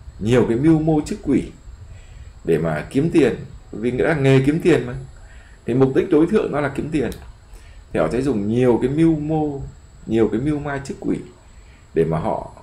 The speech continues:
mục đích là kiếm tiền. Thế cho nên chúng ta mới thấy rằng là nhiều kẻ tu hành thì hở ra phát cái là cúng dường. Nhiều thích nhật tử, thậm chí là thích chuyển khoản, nó kia vân vân.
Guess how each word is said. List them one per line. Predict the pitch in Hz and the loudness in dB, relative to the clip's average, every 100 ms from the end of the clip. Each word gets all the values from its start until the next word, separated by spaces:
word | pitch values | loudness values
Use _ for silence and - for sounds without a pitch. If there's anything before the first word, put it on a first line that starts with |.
| - - 95 | -20 -14 -6
mục | 92 101 | -4 -2
đích | 175 | -4
là | - | -4
kiếm | 85 | -6
tiền. | 120 82 - - - - - - - | -2 -4 -4 -16 -20 -20 -20 -18 -10
Thế | 131 | -4
cho | 143 | 0
nên | 139 135 127 120 | 4 2 2 -4
chúng | 120 | -4
ta | 127 | -4
mới | 127 127 | -6 -4
thấy | 113 | -4
rằng | 139 | -4
là | 87 73 - - - - - | -6 -8 -12 -20 -20 -20 -10
nhiều | 104 104 98 | 0 2 2
kẻ | - - | -2 -4
tu | 123 | -4
hành | 110 87 - - - - - - - - | -2 -4 -8 -14 -20 -20 -20 -20 -20 -8
thì | 95 92 82 | -2 0 -2
hở | - 87 76 | -2 -2 -2
ra | 107 127 | -4 -4
phát | 139 165 | -6 -8
cái | 139 143 | -8 -8
là | |
cúng | - - 120 | -10 -12 -10
dường. | 107 - - - - - - - - - | -10 -12 -18 -20 -20 -20 -20 -20 -18 -4
Nhiều | 110 110 | -2 -2
thích | 160 | -4
nhật | 117 - | -4 0
tử, | 87 71 - - - - - | 0 0 -8 -16 -20 -20 -14
thậm | - - | -10 -4
chí | 123 | -4
là | 95 | -4
thích | 170 165 | -6 -6
chuyển | 107 - - | -6 -6 -6
khoản, | 87 - - - - | -8 -8 -16 -20 -12
nó | 92 87 | -10 -8
kia | 110 | -8
vân | 110 | -8
vân. | 110 | -8